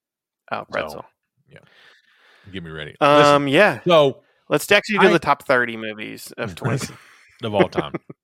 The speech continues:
Speaker 1: <laughs>
Speaker 2: I went back today.
Speaker 1: Yeah.
Speaker 2: Listen to our podcast. And I
Speaker 1: Which
Speaker 2: wanna say
Speaker 1: one?
Speaker 2: this, this podcast.
Speaker 1: Which episode? Just any?
Speaker 2: Uh,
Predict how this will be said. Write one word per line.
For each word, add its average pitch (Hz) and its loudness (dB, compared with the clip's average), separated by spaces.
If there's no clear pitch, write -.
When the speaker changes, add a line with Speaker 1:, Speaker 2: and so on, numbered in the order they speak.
Speaker 1:
<laughs> - -20
Speaker 2:
I 120 2
went 151 0
back 113 -2
today. 78 -14
Speaker 1:
Yeah. 110 -6
Speaker 2:
Listen 95 -8
to 90 -12
our 80 -8
podcast. - -20
And 120 -6
I 123 0
Speaker 1:
Which 147 0
Speaker 2:
wanna 151 -4
say 104 -6
Speaker 1:
one? 76 -16
Speaker 2:
this, 78 -18
this 113 -18
podcast. - -20
Speaker 1:
Which 123 -10
episode? 110 -10
Just 123 -12
any? 113 -16
Speaker 2:
Uh, 82 -10